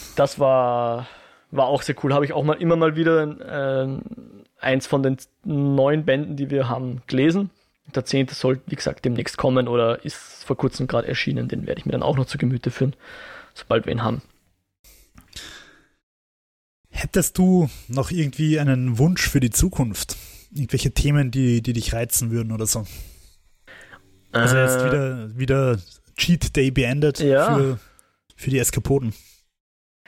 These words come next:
Speaker 1: Äh, eigentlich so, so ein konkretes jetzt, das möchte ich unbedingt mal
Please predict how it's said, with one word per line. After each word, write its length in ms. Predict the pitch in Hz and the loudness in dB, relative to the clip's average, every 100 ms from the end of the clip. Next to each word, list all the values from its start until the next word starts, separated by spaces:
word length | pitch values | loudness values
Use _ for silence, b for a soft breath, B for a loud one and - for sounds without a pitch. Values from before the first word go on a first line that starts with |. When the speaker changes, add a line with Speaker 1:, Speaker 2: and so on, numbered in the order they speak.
| - | -6
Speaker 1:
Äh, 680 | - 151 156 160 156 156 160 - | 2 4 6 4 4 4 2 -2
eigentlich 640 | 131 156 294 330 330 285 - | -2 0 0 0 0 0 2
so, 160 | 196 | 2
so 140 | 175 190 | 4 0
ein 120 | 180 | 0
konkretes 720 | 180 175 - 165 214 247 196 | -2 -2 -2 -2 0 0 2
jetzt, 360 | 185 175 - - | 0 -2 -4 -2
das 240 | 151 - | -2 -2
möchte 220 | 151 151 | -4 -4
ich 120 | - - | -4 -2
unbedingt 440 | 185 190 180 - | 0 2 -2 -6
mal 500 | 165 151 147 147 | -2 2 4 2